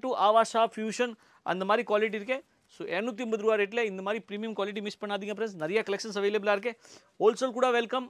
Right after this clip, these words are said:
and ரீட்டெயில் கூட வெல்கம். எல்லாருக்கும் அவைலபிளா இருக்கும். பிரீமியம் குவாலிட்டி மார்க்கெட்ல த்ரீ ஃபிஃப்டி, ஃபோர் ஹண்ட்ரட் செல்லிங் ஆயிட்டு இருக்கு. But நம்ம ஷாப்ல வந்தீங்கன்னா just டூ ஃபிஃப்டி ருப்பீஸ் ரேஞ்ச்ல, அஹ், ஆன்லைன்ல அவைலபிளா இருக்கு. And ஷாப்ல வந்தீங்கன்னா நாலு பீஸ் தௌசண்ட் ருப்பீஸ்ல காம்போ அவைலபிளா இருக்கு. இது பாருங்க, எல்லாமே டிஃபரெண்ட் டிஃபரெண்ட் கலெக்ஷன்ஸ் இப்போ வந்திருக்கேன்.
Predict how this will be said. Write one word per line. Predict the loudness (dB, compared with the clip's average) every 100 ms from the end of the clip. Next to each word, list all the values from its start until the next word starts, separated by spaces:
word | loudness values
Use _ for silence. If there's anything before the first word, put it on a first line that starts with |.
| -6 -6
and | -6
ரீட்டெயில் | -8 -4
கூட | 0 0
வெல்கம். | -2 -4 0
எல்லாருக்கும் | 2 2 2
அவைலபிளா | 0 0 2 2
இருக்கும். | 2 -4 -8 -20 -20 _ -6
பிரீமியம் | -2 -2 0
குவாலிட்டி | 0 2 -2 0
மார்க்கெட்ல | 0 0 -2 -2
த்ரீ | -4 -10
ஃபிஃப்டி, | -8 -6
ஃபோர் | 0 0
ஹண்ட்ரட் | 0 -2 -2
செல்லிங் | -2 -2
ஆயிட்டு | -4 -6
இருக்கு. | -8 -10 _ _ -10
But | -6
நம்ம | -2 0 2
ஷாப்ல | 2 2 0
வந்தீங்கன்னா | 0 -6 -6
just | -8 -10 _ -4
டூ | -4 -4
ஃபிஃப்டி | -6 -6
ருப்பீஸ் | -4 -4 -2
ரேஞ்ச்ல, | -2 -2 -4 _ -20 _ _ -2
அஹ், | 2 2 2
ஆன்லைன்ல | 2 2 2
அவைலபிளா | 4 4 4 4
இருக்கு. | 4 -2
And | 2
ஷாப்ல | 2 2 0
வந்தீங்கன்னா | -2 -6 -6 0
நாலு | 0 0
பீஸ் | -4 -2
தௌசண்ட் | -2 -2 -6
ருப்பீஸ்ல | -6 -4 -4
காம்போ | -2 0
அவைலபிளா | 0 -2 -2 -2
இருக்கு. | -2 -4
இது | -4
பாருங்க, | -4 -4
எல்லாமே | -4 -4 -8 _ _ -8
டிஃபரெண்ட் | -4 -4 -4
டிஃபரெண்ட் | -4 -4
கலெக்ஷன்ஸ் | -4 -4 -6 -6
இப்போ | -6
வந்திருக்கேன். | -6 -4 -6